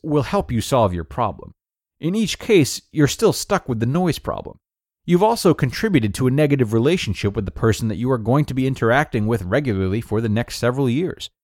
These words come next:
How might you handle this situation if you choose to separate the people from the problem? Finding a shared interest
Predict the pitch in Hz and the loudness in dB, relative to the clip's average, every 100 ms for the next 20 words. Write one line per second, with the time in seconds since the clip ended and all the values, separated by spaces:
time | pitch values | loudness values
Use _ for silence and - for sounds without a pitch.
0 | _ _ _ _ _ _ 226 254 240 139 | _ _ _ _ _ _ 0 2 2 4
1 | 127 110 117 113 104 98 113 - 104 98 | 6 6 6 4 2 0 -2 -2 2 2
2 | 92 101 107 110 165 - 127 113 - - | 2 -2 -4 -2 -2 2 2 2 0 0
3 | 170 - 107 90 - - 95 - 73 - | 0 2 4 2 0 -4 -4 -2 -10 -10
4 | - 92 85 - 95 55 - _ _ _ | 0 2 2 -2 -4 -4 -12 _ _ _
5 | _ _ _ _ _ _ _ - 196 202 | _ _ _ _ _ _ _ -2 0 2
6 | 196 147 - 127 113 104 95 - - - | 4 2 4 6 6 4 -4 -6 -10 -12
7 | - | -14